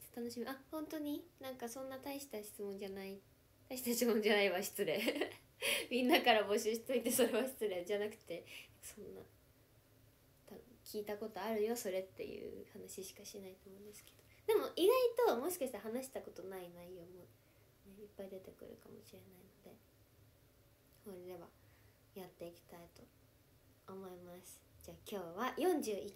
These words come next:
個目の質問からスタートします。え、どこまでいけるかな？もう私この時間で終わらせるつもりでさ、いるんだけどさ、配信スケジュール的都合上。え、終わる気しない。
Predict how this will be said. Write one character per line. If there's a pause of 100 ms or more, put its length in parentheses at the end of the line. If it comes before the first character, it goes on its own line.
個
目
の
質
問
か
ら
ス
タ
ー
ト
し
ま
す。 (460)
え、
ど
こ
ま
で
い
け
る
か
な？ (560)
も
う
私
こ
の
時
間
で
終
わ
ら
せ
る
つ
も
り
で
さ、 (380)
い
る
ん
だ
け
ど
さ、 (360)
配
信
ス
ケ
ジ
ュ
ー
ル
的
都
合
上。 (400)
え、 (120)
終
わ
る
気
し
な
い。